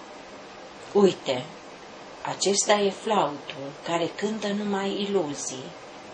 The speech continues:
Violoncelul este serios și suferind tot timpul,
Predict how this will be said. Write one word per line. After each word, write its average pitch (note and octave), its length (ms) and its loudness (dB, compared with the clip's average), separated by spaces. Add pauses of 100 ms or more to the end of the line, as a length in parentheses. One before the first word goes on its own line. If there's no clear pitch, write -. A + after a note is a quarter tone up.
(560)
Violoncelul D3+ 1120 0
este D3 260 2 (140)
serios E3+ 540 -2 (440)
și - 160 0
suferind E3+ 640 2 (140)
tot G#3 240 -2
timpul, D3+ 600 -4